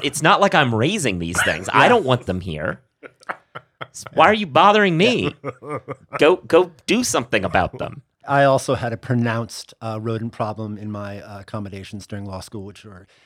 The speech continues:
Speaker 2: in a part of Brooklyn that is now quite expensive and fashionable, but at the
Speaker 1: Right.
Speaker 2: time was obscure and depressing
Speaker 1: <laughs> Yeah.
Speaker 2: and very far away from where I needed to go up towards Columbus Circle. So.
Speaker 3: So these are the kinds of things I think that, that f-,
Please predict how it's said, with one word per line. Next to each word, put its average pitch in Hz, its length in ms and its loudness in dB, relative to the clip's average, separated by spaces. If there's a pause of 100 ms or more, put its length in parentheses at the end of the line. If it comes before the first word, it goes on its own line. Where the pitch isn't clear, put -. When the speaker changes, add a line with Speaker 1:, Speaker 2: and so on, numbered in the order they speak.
(180)
Speaker 2:
in 117 80 -4
a 120 40 -2
part 160 240 4
of 139 120 -4
Brooklyn 156 380 2
that 123 180 2
is 117 140 -4
now 196 180 0
quite 330 200 -2
expensive - 500 -2
and 117 100 -2
fashionable, 135 420 0
but 98 140 -10
at 110 120 -6
the 120 80 -10
Speaker 1:
Right. 117 160 -2
Speaker 2:
time 113 240 -2 (100)
was 107 360 -6 (300)
obscure 113 640 -4
and 101 180 -12
depressing 104 640 -10
Speaker 1:
<laughs> - 100 -16
Yeah. - 120 -12
Speaker 2:
and 117 280 -2
very 123 320 2
far 110 220 -4
away 107 260 -8
from 104 240 -12
where 104 120 -12
I 98 80 -14
needed 98 200 -16
to - 80 -20
go 98 180 -12
up 98 120 -14
towards - 260 -20
Columbus 92 300 -20
Circle. - 360 -20
So. - 240 -20 (480)
Speaker 3:
So - 140 -12
these 147 300 2
are 139 40 -2
the 123 100 -2
kinds 110 260 -2
of 101 60 -8
things 98 260 -4
I 95 60 -2
think 95 320 -6
that, 95 200 -10 (480)
that 123 240 -2
f-, - 220 -20